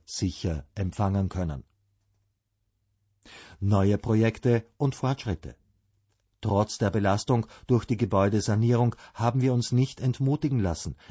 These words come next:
Im Gegenteil. Wir haben neue Initiativen ins Leben gerufen und bestehende Programme weiterentwickelt,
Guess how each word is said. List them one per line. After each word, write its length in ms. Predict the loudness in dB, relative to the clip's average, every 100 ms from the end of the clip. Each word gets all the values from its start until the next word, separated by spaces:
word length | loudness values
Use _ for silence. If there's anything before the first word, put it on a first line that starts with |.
| -2
Im 160 | 0 2
Gegenteil. 540 | 2 2 0 -4 -8 _ _ -20 -20 -6
Wir 160 | -2 0
haben 300 | 2 2 4
neue 260 | 4 4
Initiativen 840 | 2 2 0 0 -4 0 0 0 -2
ins 300 | -2 -2 -2
Leben 240 | 0 2
gerufen 520 | 2 2 2 0 -2 -4 -6
und 260 | 0 0 2
bestehende 540 | -4 -2 0 2 2
Programme 640 | 0 -2 0 2 4 2 0 -6
weiterentwickelt, 960 | -2 -2 -2 -4 -4 -4 -2 -2